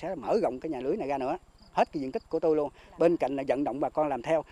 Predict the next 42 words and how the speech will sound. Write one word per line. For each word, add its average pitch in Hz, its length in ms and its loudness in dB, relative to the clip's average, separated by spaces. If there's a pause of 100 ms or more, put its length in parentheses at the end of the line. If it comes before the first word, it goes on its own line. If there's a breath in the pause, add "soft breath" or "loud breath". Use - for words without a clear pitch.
(300 soft breath)
Từ 160 160 6
bà 160 120 6
con 180 140 2
làm 156 100 2
theo 175 160 0
mình 127 160 -2
sẽ 139 180 -4
có 233 120 -2
một 151 140 -2
cái 185 80 0
sản 165 180 -4
phẩm 180 360 -8
mà 123 100 -4
mình 117 140 -8
giới 185 140 2
thiệu 131 200 -2
ở 160 80 2
bên 151 140 2
ngoài. 113 260 -6 (160)
Có 180 100 -6
thể 131 200 -4
người 143 140 -4
ta 143 140 -2
lại 117 220 -4 (140)
thấy 180 120 -4
mình 147 120 -4
có 170 160 -2
sản 139 160 -10
phẩm 151 140 -4
đủ, 127 260 -2 (240 soft breath)
người 113 80 -10
ta 131 100 -6
ký 220 200 0
hợp 180 120 -12
đồng 117 160 -4
với 147 100 -4
mình, 113 200 -6
mình 107 120 -14
bán 147 220 -2
cho 151 80 -10
người 131 40 -12
ta 131 140 -6